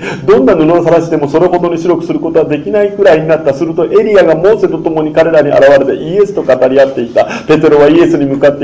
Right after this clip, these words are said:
言った。「先生、私たちがここにいるのは素晴らしいことです。それで私たちは小屋を三つ建てましょう。一つはあなたのために、一つはモーセのために、一つはエリアのために。」そういったのは皆の者が非常に恐れていたので、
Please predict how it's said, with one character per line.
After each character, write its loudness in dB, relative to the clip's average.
言 -6
っ -6
た。 0
「先 -4
生、 0
私 0
た -2
ち -4
が 0
こ -6
こ -2
に -4
い -4
る -6
の 2
は 2
素 -2
晴 4
ら 4
し -2
い -2
こ 0
と 0
で 0
す。 -4
そ 4
れ 6
で 6
私 2
た 4
ち -2
は 2
小 2
屋 4
を -4
三 -2
つ -12
建 2
て 4
ま 2
し 0
ょ 4
う。 -8
一 0
つ -4
は 4
あ 4
な 4
た 2
の 0
た 4
め -2
に、 -4
一 -2
つ -12
は 4
モ -2
ー 4
セ 2
の 2
た 2
め 0
に、 -2
一 -4
つ -8
は 6
エ 0
リ 4
ア 4
の 0
た 0
め 0
に。」 -4
そ 2
う 4
い -4
っ -6
た 2
の 2
は 4
皆 -2
の -2
者 0
が 2
非 -6
常 0
に 0
恐 -4
れ 0
て 0
い -2
た 0
の 0
で、 2